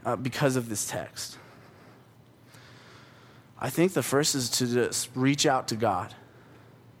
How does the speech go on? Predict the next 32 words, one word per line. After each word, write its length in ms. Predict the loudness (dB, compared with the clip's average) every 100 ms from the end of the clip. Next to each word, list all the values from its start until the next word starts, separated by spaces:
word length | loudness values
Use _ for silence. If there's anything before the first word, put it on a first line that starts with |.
| -20 -20 -20 -20 -2
To, 180 | 2 4
to 260 | 2 4
actually, 540 | 4 4 4 4 2 4
in 120 | 4
the 60 |
midst 360 | 6 6 6 4
of 100 | 4
your 80 | 4
trials, 420 | 4 4 4 4
in 60 | 4
the 60 |
midst 300 | 6 4 2
of 100 | 2
your 100 | 2
pain, 400 | 2 2 4 2 -2 -6 2
and 140 | 6
what's 160 | 6 6
hard 240 | 4 4
for 120 | 2
me 360 | 4 6 4 0 -4
in 160 | -2 4
the 80 | 6
last 280 | 6 4 4
few 140 | 4
months 300 | 6 4 4
is 240 | 2 2 -4 -12 -4 6
all 220 | 8 8
these 340 | 4 2 2
trials 640 | 4 4 6 6 6 4 4
and 120 | 2
things 360 | 6 4 4
are, 280 | 4 4 4